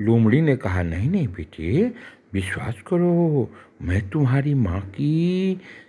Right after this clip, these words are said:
चाची हूँ, मौ-, मौसी हूँ, मौसी, और मैं तुम्हारी नानी लगती हूँ इस तरह से।"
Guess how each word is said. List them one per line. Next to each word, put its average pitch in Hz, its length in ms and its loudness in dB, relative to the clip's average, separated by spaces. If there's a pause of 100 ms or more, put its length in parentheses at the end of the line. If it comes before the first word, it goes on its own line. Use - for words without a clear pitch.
(160)
चाची - 460 -6
हूँ, 175 720 2
मौ-, 107 300 0
मौसी 117 440 2
हूँ, 156 220 2
मौसी, 160 800 0 (380)
और 104 320 2 (580)
मैं 95 160 -2
तुम्हारी 104 360 0
नानी 123 380 2
लगती 180 360 -4
हूँ 190 240 -2 (120)
इस - 240 -10
तरह 160 280 -4
से।" 147 260 -8